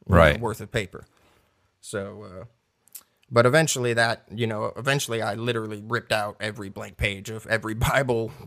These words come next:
Speaker 1: from Atlanta to Cleveland, Ohio, you know. So I started paying, uh,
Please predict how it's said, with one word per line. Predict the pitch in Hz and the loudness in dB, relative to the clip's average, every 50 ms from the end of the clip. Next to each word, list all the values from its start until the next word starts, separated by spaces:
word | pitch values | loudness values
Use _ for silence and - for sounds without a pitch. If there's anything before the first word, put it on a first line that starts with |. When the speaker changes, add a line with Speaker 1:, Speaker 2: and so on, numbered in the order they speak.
| - - | -20 -18
Speaker 1:
from | 123 - - - 127 113 107 104 110 - | -18 -12 -2 4 4 4 4 4 0 -2
Atlanta | 123 123 120 127 123 120 117 113 110 113 | -2 -2 2 4 4 4 4 2 2 -2
to | 117 - 131 110 110 107 107 113 - _ _ - - - | -2 0 0 0 0 0 -2 -4 -10 _ _ -14 -10 -2
Cleveland, | - 143 131 117 117 113 | 2 2 2 2 2 2
Ohio, | 110 110 107 107 101 95 95 104 | 4 6 6 6 4 2 -2 -6
you | 117 117 | -6 -6
know. | 117 117 117 _ _ _ _ _ _ _ _ _ - | -8 -8 -10 _ _ _ _ _ _ _ _ _ -12
So | - - 123 117 113 110 | -4 2 4 4 6 6
I | 110 110 | 4 0
started | 107 - - 120 113 113 113 110 - | 0 -2 -2 -2 -2 -2 -2 -4 -4
paying, | - 123 117 113 107 104 104 104 | -2 0 0 0 0 -4 -8 -10
uh, | 104 101 101 95 92 104 | -12 -14 -14 -16 -18 -20